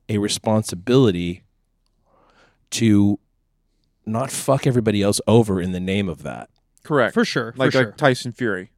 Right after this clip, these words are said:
Speaker 1: Yeah.
Speaker 3: Yeah.
Speaker 2: for example. I think he is too.
Speaker 3: Yeah.
Speaker 2: But he's not, like, fucking up his life.
Speaker 3: Yeah,
Speaker 1: Yeah.
Speaker 3: McGregor.
Speaker 2: Yeah.
Speaker 3: I mean, uh, so
Speaker 2: McGregor undiagnosed.
Speaker 3: I don't
Speaker 1: Yeah.
Speaker 3: disagree by any means. I do agree, but I think the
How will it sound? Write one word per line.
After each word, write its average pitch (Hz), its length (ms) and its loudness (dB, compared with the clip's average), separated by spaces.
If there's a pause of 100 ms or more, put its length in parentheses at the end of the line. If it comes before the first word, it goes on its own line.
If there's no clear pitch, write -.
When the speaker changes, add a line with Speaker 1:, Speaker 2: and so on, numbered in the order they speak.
(220)
Speaker 1:
Yeah. 110 320 0
Speaker 3:
Yeah. 120 140 -12
Speaker 2:
for 117 100 -6
example. 101 520 -12 (160)
I 120 40 -10
think 127 140 -6
he 123 220 -4
is 107 160 -6
too. 113 320 -6 (120)
Speaker 3:
Yeah. 113 220 -10 (140)
Speaker 2:
But 127 100 2
he's 135 100 2
not, 135 100 2
like, 123 140 0
fucking 120 400 0
up 107 100 -2
his 98 100 -8
life. - 320 -10
Speaker 3:
Yeah, 120 100 -12
Speaker 1:
Yeah. 104 40 -12
Speaker 3:
McGregor. 127 720 4 (340)
Speaker 2:
Yeah. 113 220 -2
Speaker 3:
I 143 80 -8
mean, 170 340 2
uh, 151 60 -8
so 170 300 4
Speaker 2:
McGregor 180 320 4 (160)
undiagnosed. 107 360 -2
Speaker 3:
I 156 120 4
don't 214 160 4
Speaker 1:
Yeah. 151 140 0
Speaker 3:
disagree 135 580 2
by 120 200 -8
any 117 180 -4
means. 156 280 -4
I 123 140 -2
do 127 260 4
agree, 120 340 -2
but 131 220 0
I 120 120 -2
think 147 240 -6
the 107 320 -4